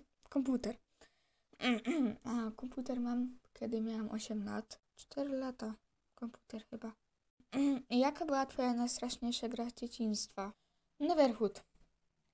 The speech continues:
Szukałam po prostu nazwy, wiedziałam, o co chodzi, ale nie wiedziałam, jaka nazwa. Yy, i ma-, powinniście gdzieś tu mieć taką. I to mnie tak naprawdę bardzo mnie przeraża ta gra.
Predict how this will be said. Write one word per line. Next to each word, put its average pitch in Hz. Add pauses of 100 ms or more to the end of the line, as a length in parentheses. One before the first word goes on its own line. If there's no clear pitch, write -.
(380)
Szukałam 262
po 269
prostu 262
nazwy, 233
wiedziałam, 226
o -
co 226
chodzi, 233
ale 220
nie 220
wiedziałam, 220
jaka 214
nazwa. 214 (180)
Yy, 285
i 269
ma-, 277
powinniście 294
gdzieś 262
tu -
mieć 254
taką. 240 (760)
I 262
to 277
mnie 285
tak 277
naprawdę 254 (280)
bardzo 247
mnie 233
przeraża 220
ta 208
gra. 208